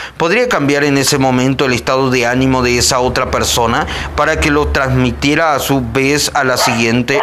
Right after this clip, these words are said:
o quizás a sus hijos. Puede producirse un efecto progresivo puesto en marcha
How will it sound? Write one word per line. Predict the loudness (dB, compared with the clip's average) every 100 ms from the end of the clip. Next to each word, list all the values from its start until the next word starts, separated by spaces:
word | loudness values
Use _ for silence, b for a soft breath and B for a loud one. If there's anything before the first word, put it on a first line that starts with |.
| 0
o | 0
quizás | 0 0 0 -2 -8 -14 B B B B
a | -4 0
sus | 0 0
hijos. | 0 0 -2 -2
Puede | 0 0 0
producirse | -2 0 0 0 0 0 0 0 0 -2 B B -2
un | 0
efecto | 0 -2 -2 -2 -2
progresivo | 0 0 2 0 0 0 0 0
puesto | 0 -2 0 -2 B B
en | -2 0 2
marcha | 2 0 -2 -2 -2